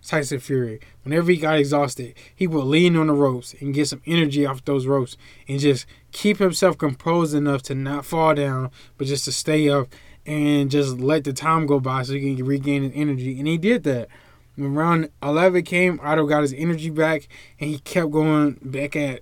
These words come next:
uh, Tyson. Not enough, I would say, to win the round, but he definitely got his energy back. Enough to push for the last championship rounds, the last rounds.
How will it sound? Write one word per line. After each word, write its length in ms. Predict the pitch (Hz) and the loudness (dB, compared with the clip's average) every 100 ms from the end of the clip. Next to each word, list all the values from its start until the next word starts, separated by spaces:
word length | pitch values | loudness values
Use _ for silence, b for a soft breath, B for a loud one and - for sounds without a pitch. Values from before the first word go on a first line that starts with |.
| - | -10
uh, 260 | 139 139 139 | -6 -4 -4
Tyson. 540 | 165 165 160 160 151 b b - | -2 -2 -2 -4 -6 b b 0
Not 180 | 156 196 | 6 8
enough, 380 | 190 190 165 - | 10 8 6 -2
I 380 | - 131 160 165 | -2 4 6 6
would 180 | 165 | 2
say, 160 | - 175 | 0 0
to 60 | 160 | 2
win 240 | 160 165 | 0 2
the 80 | 151 | 2
round, 400 | 151 175 180 143 | 2 2 2 2
but 100 | 143 | 2
he 80 | 135 | 2
definitely 440 | 147 156 143 147 | 2 0 0 -2
got 160 | 135 135 | -2 -2
his 100 | 131 | -4
energy 400 | 139 127 123 120 | -4 -4 -4 -6
back. 240 | 113 110 b b b | -8 -10 b b b
Enough 480 | 139 143 151 156 151 - | -6 0 6 6 6 2
to 160 | 147 | -4
push 420 | - 175 156 139 - B B | -2 2 2 2 -8 B B
for 160 | - 147 | -6 -2
the 60 | 135 | 0
last 520 | 139 143 135 - - | 0 -2 -4 -6 -4
championship 460 | 160 151 135 139 127 | -2 -2 -4 -4 -4
rounds, 300 | 131 127 123 | -4 -4 -4
the 80 | |
last 280 | 131 131 123 | -4 -2 -4
rounds. 380 | 131 127 117 | -4 -6 -8